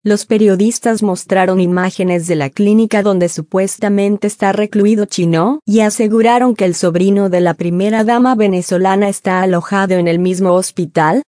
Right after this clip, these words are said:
lo que dificulta mucho la entrada y la filmación de las instalaciones.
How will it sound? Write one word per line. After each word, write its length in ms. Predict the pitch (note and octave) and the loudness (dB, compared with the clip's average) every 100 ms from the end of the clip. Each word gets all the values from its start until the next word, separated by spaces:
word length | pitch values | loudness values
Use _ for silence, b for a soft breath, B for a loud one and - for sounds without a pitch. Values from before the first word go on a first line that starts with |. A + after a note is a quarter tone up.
| _ | _
lo 200 | A3 A3 | 0 2
que 160 | G3+ F#3+ | 2 0
dificulta 640 | F3 F3+ E3 A3 A3+ A3+ | -2 -4 -4 -2 0 2
mucho 320 | G#3+ G#3 A3+ A3 | 2 2 0 2
la 120 | G#3 | 2
entrada 640 | F3+ E3 D#3+ C3+ C#3 C4 - | 0 0 0 0 0 -2 0
y 100 | A3+ | 2
la 140 | G#3+ | 2
filmación 680 | G#3+ A3 G#3 F3+ - G3+ G3 | 2 2 2 0 0 0 2
de 100 | G#3 | 2
las 180 | G3 G3 | 0 -2
instalaciones. 1080 | E3 - E3 E3 - G#3 F3 C3+ B2+ - | -4 -2 -2 -2 -2 0 0 0 -2 -8